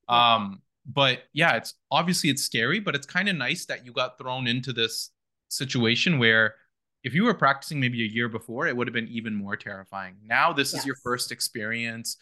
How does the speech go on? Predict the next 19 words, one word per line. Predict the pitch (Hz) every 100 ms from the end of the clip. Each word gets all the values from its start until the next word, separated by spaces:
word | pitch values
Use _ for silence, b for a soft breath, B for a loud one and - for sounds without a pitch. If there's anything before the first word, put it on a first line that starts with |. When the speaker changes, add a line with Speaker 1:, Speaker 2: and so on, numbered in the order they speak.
| b b
Speaker 2:
You | 123
get | 120 135
to | 143
see | 139 127
how | 117 113
many | 123 120
people | 117 117 120 113
are, | 110 -
are | 117
sort | - 117
of | 104
banding | 107 110 117 113
together | 113 104 113 113
to | 104
help | 107 -
out. | 101 160 -
Plus, | - 202 160 - - - b b _ _ _ -
it's | 139
just, | - 208 -